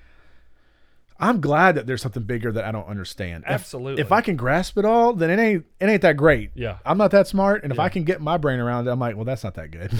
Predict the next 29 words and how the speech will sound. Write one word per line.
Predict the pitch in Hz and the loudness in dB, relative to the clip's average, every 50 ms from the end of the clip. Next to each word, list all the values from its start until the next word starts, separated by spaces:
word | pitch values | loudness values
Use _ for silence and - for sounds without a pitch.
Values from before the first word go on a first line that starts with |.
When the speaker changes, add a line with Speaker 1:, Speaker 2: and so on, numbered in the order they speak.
| - - - | -2 -2 0
Speaker 2:
<laughs> | 180 170 165 - - 185 190 - - - - | 0 0 0 -2 -4 -6 -6 -6 -6 -10 -8
Speaker 1:
But | - 135 147 | -4 0 2
if | 175 | 2
it's | 190 147 139 | 2 2 0
bigger | 127 123 185 202 190 190 175 | 0 2 2 2 4 4 4
like | 143 131 127 - | 4 2 0 0
this, | - 131 127 123 107 120 | -4 -4 -4 -4 -6 -8
and | 120 120 | -8 -4
God's | 120 143 143 143 147 123 | 0 2 2 2 2 0
ways | 127 127 131 135 131 131 131 131 120 110 120 | 0 0 2 2 2 0 0 -2 -4 -6 -8
and | 113 113 117 | -6 -4 -4
works, | 123 123 123 110 92 - - - - - 107 | -2 -2 -4 -6 -8 -10 -12 -12 -12 -12 -10
um, | 113 113 107 107 101 101 95 95 - - - - - - - - - - - - _ _ _ _ _ _ _ - - _ | -8 -6 -6 -4 -6 -6 -8 -10 -12 -18 -20 -20 -20 -20 -20 -20 -20 -20 -20 -20 _ _ _ _ _ _ _ -20 -20 _
yes, | - 123 135 151 139 110 101 - - - 143 - - | -6 -2 2 2 2 2 0 -4 -10 -12 -14 -6 -2
theologically, | - 165 160 165 175 175 160 175 - - 170 165 160 151 - _ _ _ _ _ _ _ _ _ _ - - - | -2 2 4 6 4 4 4 0 -4 -2 -2 0 -2 -2 -6 _ _ _ _ _ _ _ _ _ _ -16 -12 -8
it | 127 | -6
gets | 117 143 135 - | -4 -4 -4 -4
a | 131 | -6
check | 117 - 139 117 - - | -6 -4 -4 -4 -4 -4
mark | 120 104 101 104 | -8 -8 -8 -8
for | - 110 98 | -8 -8 -6
me. | 95 90 87 92 - _ - | -6 -6 -8 -10 -12 _ -16
In | 117 110 110 139 131 | -10 -6 -4 -4 -2
the | 123 | 0
Speaker 2:
Yes. | 120 | 2
Speaker 1:
Bible, | 156 151 165 170 170 180 180 170 - - - - - - - - - - - - | 4 4 6 6 4 4 2 0 -2 -8 -14 -16 -20 -20 -20 -20 -20 -20 -16 -12
not | 98 95 95 101 101 92 | -10 -8 -6 -6 -6 -8
in | 82 76 | -8 -12
it. | - | -12